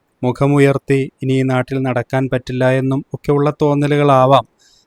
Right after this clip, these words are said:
ആ വീട്ടമ്മയെ ഇതിന് പ്രേരിപ്പിച്ചതെന്ന് തോന്നുന്നു. എങ്കിലും എപ്പോഴും പറയുന്ന പോലെ ആത്മഹത്യ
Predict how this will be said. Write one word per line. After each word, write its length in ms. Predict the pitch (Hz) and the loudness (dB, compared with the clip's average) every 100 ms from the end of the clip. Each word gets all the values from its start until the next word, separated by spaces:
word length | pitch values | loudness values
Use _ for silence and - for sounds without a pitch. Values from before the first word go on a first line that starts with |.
| _ 110 | _ -2
ആ 100 | 120 | 0
വീട്ടമ്മയെ 760 | 123 123 - 123 123 120 120 - 117 | 0 -2 0 0 0 -2 -4 -8 -8
ഇതിന് 220 | 113 113 | -4 -4
പ്രേരിപ്പിച്ചതെന്ന് 840 | - 107 113 - 117 123 117 113 104 | 0 0 0 -2 -2 -2 -2 -2 -2
തോന്നുന്നു. 440 | 101 104 101 104 - _ _ _ 110 | -2 -2 -6 -10 -14 _ _ _ -8
എങ്കിലും 400 | 110 117 120 - 120 | -4 -2 -4 -4 -6
എപ്പോഴും 500 | 107 127 127 127 123 | -2 2 2 2 0
പറയുന്ന 400 | 117 113 117 117 | 0 0 -2 -2
പോലെ 360 | 113 110 107 - _ _ _ _ _ _ _ _ _ | 0 -2 -4 -10 _ _ _ _ _ _ _ _ _
ആത്മഹത്യ 720 | 117 117 123 120 117 - 110 | -4 -4 -4 -6 -6 -4 -4